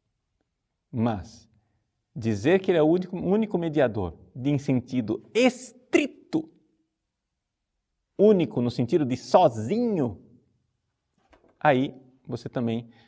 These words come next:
vai criar um problema para os próprios protestantes, que eles não vão saber por que é que eles rezam uns pelos outros, e no entanto eles rezam.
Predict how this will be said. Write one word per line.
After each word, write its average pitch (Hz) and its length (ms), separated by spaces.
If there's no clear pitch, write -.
vai 117 260
criar 120 260
um 117 80
problema 123 400
para 151 120
os 147 100
próprios 202 380
protestantes, 170 560
que 160 80
eles 151 100
não 143 80
vão 156 100
saber 139 280
por 147 180
que - 100
é 156 40
que 170 100
eles 170 120
rezam 123 360
uns 123 80
pelos 131 300
outros, 95 260
e 110 40
no 113 60
entanto 117 280
eles 143 160
rezam. 120 320